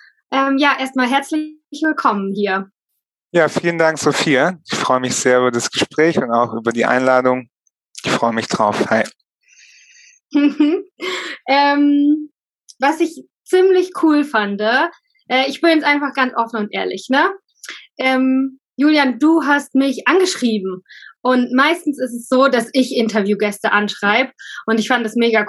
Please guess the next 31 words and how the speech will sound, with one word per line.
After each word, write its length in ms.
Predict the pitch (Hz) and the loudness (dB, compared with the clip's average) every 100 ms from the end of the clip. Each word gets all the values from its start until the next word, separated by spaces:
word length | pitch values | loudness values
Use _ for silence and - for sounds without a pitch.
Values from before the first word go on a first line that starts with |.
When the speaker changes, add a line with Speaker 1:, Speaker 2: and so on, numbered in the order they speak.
| - | 0
Speaker 1:
cool, 260 | 240 226 | 2 2
dass 220 | 214 208 226 | 2 -2 -2
mir 160 | 226 | -2
einfach, 420 | 220 220 220 214 | -2 -2 -2 -2
dass 180 | - 226 | 0 -2
du 60 | 233 | -2
so 140 | 220 | -4
proaktiv 640 | - 247 208 - 294 294 - | 0 0 0 0 2 2 2
bist 280 | 226 226 | 0 0
und 120 | 226 226 | -2 -2
dass 160 | 220 | -2
du 100 | - | 0
irgendwie 300 | 233 254 254 | 2 2 2
gedacht 240 | 240 240 233 | 0 -2 -4
hast, 140 | 220 | -2
hey, 240 | 233 196 - _ _ _ - | -2 -2 -6 _ _ _ -10
das 380 | - - - - | -2 -2 -2 -2
fühlt 240 | 285 285 | 0 2
sich 160 | 294 - | 0 0
für 100 | 311 | 2
mich 180 | 302 302 | 2 0
passend 340 | 233 220 220 226 | -2 -2 -2 0
an. 260 | 220 233 233 - - - | 0 -2 -8 -16 -12 -2
Äh, 240 | 226 240 | 0 0
ich 100 | 262 | -2
frag 260 | 247 254 254 | 0 0 0
sie 120 | 254 | 0
jetzt 220 | 233 220 | 0 0
einfach 320 | 226 233 240 208 | -2 -2 -2 2
mal. 380 | 226 247 302 320 _ _ - - | 2 2 0 -4 _ _ -12 -2
Und 340 | 262 269 | 0 0